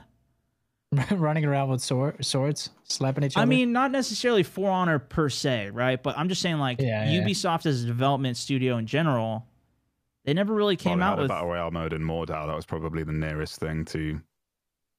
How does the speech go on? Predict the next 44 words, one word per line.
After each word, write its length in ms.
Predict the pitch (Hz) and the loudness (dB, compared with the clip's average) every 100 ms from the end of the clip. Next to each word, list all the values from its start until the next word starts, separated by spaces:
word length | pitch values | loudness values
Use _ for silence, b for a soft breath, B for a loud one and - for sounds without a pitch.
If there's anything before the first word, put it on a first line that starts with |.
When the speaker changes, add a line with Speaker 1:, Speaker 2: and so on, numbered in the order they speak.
| - - | -8 0
Speaker 2:
Yeah, 180 | 160 165 | 4 6
that 40 | |
Speaker 3:
sword 60 | 220 | 4
Speaker 2:
was 80 | 202 | 2
Speaker 3:
and 80 | - | 0
Speaker 2:
pretty 140 | 170 | 0
Speaker 3:
shield 120 | 156 123 | 0 0
Speaker 2:
cool. 80 | |
Speaker 3:
combat. 400 | 110 78 80 82 - _ _ - | -2 -2 -2 -6 -10 _ _ -6
Speaker 2:
That 120 | 147 | -4
was, 260 | 170 160 - | -2 -6 -8
that 200 | 139 175 | -6 -2
was 160 | 196 175 | -2 0
pretty 200 | - 165 | 0 -2
Speaker 3:
Um, 60 | 160 | -2
Speaker 2:
cool. 320 | 110 104 117 _ _ _ _ - | -6 -8 -10 _ _ _ _ -8
Speaker 3:
Yeah, 120 | 80 | -6
I 40 | 76 | -4
really 160 | 90 | -4
liked 220 | 80 78 - | -4 -4 -6
Mordhau. 360 | 78 78 78 - _ | -6 -4 -6 -10 _
But, 140 | 98 - | -6 -4
uh, 300 | 98 95 98 _ _ - | -2 -2 -6 _ _ -4
yeah, 140 | 110 | -4
I 40 | |
think 240 | 104 117 - _ - | -2 -4 -6 _ -8
in 100 | 110 | -4
terms 220 | 117 113 | -2 -4
of 100 | 101 | -4
battle 200 | 104 98 | -4 -2
royales, 300 | 90 92 101 | -2 -4 -4
Ubisoft 360 | 92 95 95 - | -4 -4 -6 -4
haven't 180 | 90 92 | -6 -4
really 120 | 87 | -4
had 100 | 85 | -4
a 60 | |
crack 300 | - 92 85 104 | -6 -8 -6 -4
at 60 | |
it. 100 | 107 | -4
I 40 | - | -4
think 140 | 95 | -4
the 60 | 90 | -2
nearest 420 | 92 92 92 - | -2 -2 -6 -6
thing 300 | 92 92 90 | -4 -4 -6